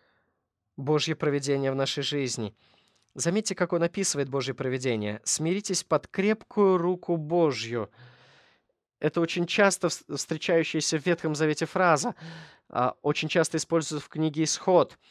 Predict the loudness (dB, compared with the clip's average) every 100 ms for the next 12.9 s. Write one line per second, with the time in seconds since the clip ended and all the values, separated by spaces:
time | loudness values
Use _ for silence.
0 | _ -4 2 2 2 2 4 4 4 2
1 | 6 6 6 2 2 -2 -6 -6 -6 -2
2 | 2 2 2 2 2 0 -2 -4 -4 -2
3 | 0 2 0 2 4 2 2 _ _ _
4 | _ -20 -20 -14 0 4 4 2 0 -4
5 | -2 2 2 2 2 2 -2 -2 -4 -2
6 | -2 0 -2 -2 -4 -6 -20 -20 -18 0
7 | 0 2 0 0 -2 0 2 0 0 0
8 | 0 -4 0 0 2 2 2 0 2 2
9 | 2 0 0 -2 -8 _ _ _ _ _
10 | -2 2 2 4 4 2 0 0 0 0
11 | -8 -8 -20 _ -20 _ _ -8 2 2
12 | 4 2 2 4 4 4 0 -2